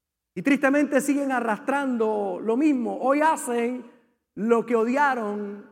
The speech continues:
que le hicieron. Hoy repiten aquello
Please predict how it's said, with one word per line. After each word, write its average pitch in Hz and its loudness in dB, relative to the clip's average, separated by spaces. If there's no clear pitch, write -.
que 214 -4
le 220 0
hicieron. 214 -4
Hoy 302 4
repiten 285 4
aquello 240 0